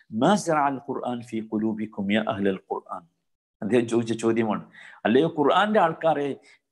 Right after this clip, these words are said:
ഖുർആൻ നിങ്ങളുടെ ഹൃദയങ്ങളിൽ എന്താണ് ചെയ്-, എന്താണ് നട്ടു വളർത്തിയിട്ടുള്ളത് എന്ന് പറയും. നിങ്ങളുടെ ഹൃദയങ്ങളിൽ ഈ ഖുർആൻ എന്താ നട്ട്-, നിങ്ങൾ ഖുർആന്റെ അഹലുകാരാണെന്ന് പറയുന്നുണ്ടല്ലോ,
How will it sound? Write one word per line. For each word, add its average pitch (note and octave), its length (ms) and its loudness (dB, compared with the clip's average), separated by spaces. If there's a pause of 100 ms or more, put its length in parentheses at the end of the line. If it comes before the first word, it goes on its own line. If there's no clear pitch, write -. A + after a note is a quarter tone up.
(140)
ഖുർആൻ F#3+ 580 2
നിങ്ങളുടെ F#3 380 -2
ഹൃദയങ്ങളിൽ G3+ 840 2
എന്താണ് A3 540 4
ചെയ്-, G3+ 320 0
എന്താണ് A3 720 2
നട്ടു E3+ 320 0
വളർത്തിയിട്ടുള്ളത് A#3+ 760 0
എന്ന് E3+ 260 -12
പറയും. G3 280 0 (680)
നിങ്ങളുടെ F3 380 -2
ഹൃദയങ്ങളിൽ F#3 720 0 (120)
ഈ F3+ 160 -2
ഖുർആൻ F#3 440 -4
എന്താ F#3 260 0
നട്ട്-, F#3+ 100 0
നിങ്ങൾ F#3 300 -10
ഖുർആന്റെ G3+ 440 -2
അഹലുകാരാണെന്ന് A3 760 4
പറയുന്നുണ്ടല്ലോ, G#3+ 400 -6